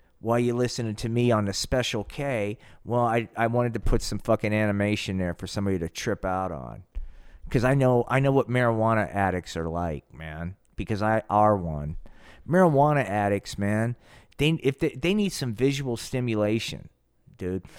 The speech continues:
It, it, it can't, but it's gotta be a different visual stimulation.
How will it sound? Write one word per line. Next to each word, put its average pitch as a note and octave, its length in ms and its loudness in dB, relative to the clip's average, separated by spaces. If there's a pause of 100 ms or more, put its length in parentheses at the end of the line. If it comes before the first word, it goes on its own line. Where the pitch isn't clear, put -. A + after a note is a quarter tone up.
(180)
It, C3+ 160 -4
it, D3 280 -6
it D3+ 100 -8
can't, D#3+ 360 -2 (920)
but D3+ 240 8
it's C#3+ 200 0
gotta E3+ 220 4
be D#3 160 4
a B2+ 60 4
different C3+ 480 -2
visual F#2+ 360 -4
stimulation. D2+ 880 -8